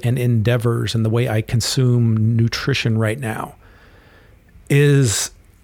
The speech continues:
it now makes turning fifty-four and then fifty-five and then sixty more exciting because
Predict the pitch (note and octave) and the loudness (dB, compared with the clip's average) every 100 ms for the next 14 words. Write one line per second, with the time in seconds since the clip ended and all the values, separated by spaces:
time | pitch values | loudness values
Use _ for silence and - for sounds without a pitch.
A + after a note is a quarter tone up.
0 | _ C#3 C#3+ C3+ C#3 D#3+ F#3+ D#3 C3+ - | _ 0 0 2 2 2 2 2 0 -2
1 | - D#3 D3 B2+ - C3 - B2 - - | -4 0 0 0 0 -2 -2 -4 -6 -6
2 | D3 C3 A#2 F#2+ - A2 A2+ A2 A#2 - | -2 0 -2 -6 -6 -4 -2 -2 -6 -6
3 | A#2+ - B2 B2+ A#2 G#2+ - G#2 G#2+ G#2 | -8 -6 -2 -2 -2 -4 -8 -6 -6 -8
4 | G2+ - - - E3 - - A#2 - _ | -10 -8 -4 -2 -2 -2 -4 -6 -8 _
5 | _ - _ _ _ _ - _ - _ | _ -20 _ _ _ _ -20 _ -20 _
6 | - - - - - - - - C3 C3+ | -20 -20 -20 -20 -20 -20 -20 -2 2 4
7 | D#3+ C#3+ - - D3+ C#3+ C#3+ A2 G2+ - | 4 2 0 -4 -2 0 0 0 -2 -2
8 | A#2+ A2 | -2 -2